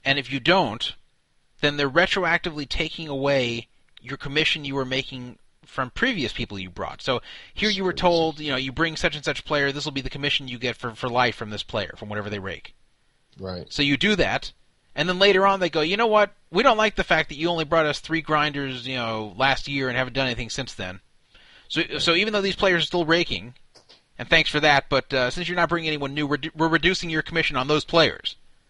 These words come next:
Speaker 2: Yeah, that's ridiculous.
Speaker 1: I mean,
Speaker 2: I
Speaker 1: if they
Speaker 2: mean,
Speaker 1: wanna
Speaker 2: that
Speaker 1: say future players get less commission, fine. That, that's for
Speaker 2: Right.
Speaker 1: the future, but it's going forward. But <laughs> they're actually bringing back your, uh, they're actually reducing the commission on previous players you've brought, and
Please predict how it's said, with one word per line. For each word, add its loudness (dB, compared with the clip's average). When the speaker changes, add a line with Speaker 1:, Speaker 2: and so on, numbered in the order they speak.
Speaker 2:
Yeah, -16
that's -10
ridiculous. -8
Speaker 1:
I 2
mean, 2
Speaker 2:
I 2
Speaker 1:
if 4
they 8
Speaker 2:
mean, 4
Speaker 1:
wanna 6
Speaker 2:
that 2
Speaker 1:
say 2
future -2
players 0
get -2
less 2
commission, -4
fine. 2
That, -2
that's 2
for 0
Speaker 2:
Right. -6
Speaker 1:
the -10
future, -2
but -10
it's -14
going -2
forward. 4
But -4
<laughs> -2
they're -2
actually 4
bringing -2
back 0
your, 0
uh, 4
they're 2
actually 2
reducing 0
the -2
commission 0
on -2
previous 0
players 2
you've -4
brought, 0
and 4